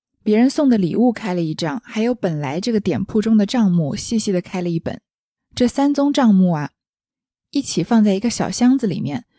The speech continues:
把钥匙呢直接就挂在锁上，所以就是他所有的东西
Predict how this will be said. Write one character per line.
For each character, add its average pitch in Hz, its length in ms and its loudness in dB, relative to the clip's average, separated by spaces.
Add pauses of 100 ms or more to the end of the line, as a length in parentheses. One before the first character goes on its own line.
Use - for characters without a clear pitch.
(120)
把 160 120 -4
钥 262 220 2
匙 220 160 0
呢 175 140 2
直 185 100 -4
接 220 80 2
就 233 120 0
挂 240 180 -2
在 190 140 -2
锁 - 260 -8
上， 165 260 -6 (220)
所 - 160 0
以 262 80 2
就 233 100 -2
是 247 140 2
他 269 220 -6
所 247 180 -2
有 247 80 4
的 180 80 0
东 190 220 2
西 - 300 -4